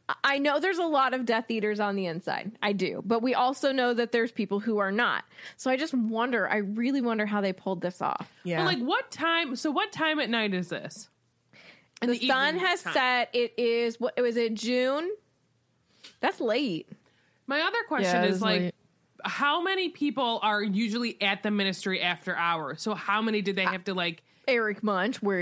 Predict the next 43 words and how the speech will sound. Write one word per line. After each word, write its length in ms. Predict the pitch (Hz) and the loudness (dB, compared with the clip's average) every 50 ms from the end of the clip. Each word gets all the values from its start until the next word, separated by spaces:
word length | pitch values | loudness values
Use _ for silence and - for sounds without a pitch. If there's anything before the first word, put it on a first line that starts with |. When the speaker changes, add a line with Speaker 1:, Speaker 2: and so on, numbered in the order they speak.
| 170 165 | 0 0
Speaker 1:
are 20 | |
you? 200 | 165 156 156 - | -2 -2 -2 -2
Speaker 3:
But, 120 | 330 339 | 0 0
like, 160 | 330 349 320 - | 0 0 0 0
I 120 | 262 302 | 0 0
don't 120 | 381 440 403 | 0 0 -2
think 140 | 427 330 311 | -2 -2 -2
it's 160 | 320 214 196 | -2 -2 0
that 280 | 202 226 226 220 202 | 0 0 0 2 2
many. 320 | 208 185 190 214 220 208 170 | 2 2 2 2 2 0 0
You 180 | 165 175 208 | 0 0 0
know 60 | 220 226 | 2 2
what 60 | 226 | 2
I 20 | 214 | 2
mean? 420 | 202 190 180 180 190 226 302 330 - - | 2 2 2 2 2 0 0 -4 -4 -2
Um, 340 | 202 208 202 196 185 185 - | 0 0 2 2 0 0 0
Speaker 1:
I 120 | - 277 294 | 0 0 2
Speaker 3:
so 40 | 247 | 2
Speaker 1:
don't 100 | 233 226 | 2 0
Speaker 3:
I 80 | 220 220 | 0 0
Speaker 1:
know 480 | 311 339 359 339 254 190 180 190 202 - - | 0 0 2 2 0 0 -2 -4 -8 -8 -6
because 260 | - 285 - 320 262 269 | -4 -2 -2 0 0 0
we 100 | 302 285 | 0 2
never 220 | 285 285 285 320 | 2 2 0 -2
see 160 | 320 - - 466 | -4 -4 -2 -2
it. 280 | 494 - 190 175 - | 0 0 0 0 0
Speaker 3:
That's 180 | - 302 269 285 | 0 0 0 0
what 60 | 269 | -2
I'm 60 | 254 | -2
saying. 300 | - - 302 262 214 196 | -2 0 0 0 0 0
So, 100 | - 233 | 0 -2
like, 120 | 220 208 190 | -2 0 0
I 80 | 226 | 0
don't 220 | 240 269 277 233 240 | 0 0 0 0 0
know 160 | 233 226 233 | 2 2 2
if 100 | 220 233 | 0 0
it 80 | 233 | 0
was 180 | 214 214 180 180 | 0 0 -2 -2
re-, 400 | 185 170 202 180 214 220 226 202 | -4 -4 -2 0 0 0 0 0
would 320 | 190 196 190 226 196 175 | -2 -2 0 0 0 0
really 260 | 190 220 226 220 247 233 | -2 -2 0 0 -2 -2
be 120 | 190 208 | -2 -2
difficult 580 | 196 165 196 170 190 202 233 240 240 247 240 - | -2 -4 -4 -4 -6 -4 -2 -2 -2 -2 -4 -6